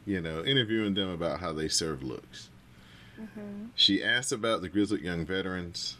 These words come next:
Speaker 1: So Eichmann goes into a rant about the Grizzled Young Veterans with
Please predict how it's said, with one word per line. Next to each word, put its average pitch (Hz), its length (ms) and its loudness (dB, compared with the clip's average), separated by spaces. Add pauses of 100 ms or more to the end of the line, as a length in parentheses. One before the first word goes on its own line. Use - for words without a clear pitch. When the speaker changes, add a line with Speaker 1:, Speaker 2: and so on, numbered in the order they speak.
Speaker 1:
So 73 200 -2
Eichmann 92 460 -4
goes 85 340 4
into 82 220 -2
a 78 60 0
rant 87 380 0 (100)
about 69 260 -8
the 67 260 -6
Grizzled 92 300 -2
Young 78 220 -2
Veterans 76 640 -4
with 67 140 -4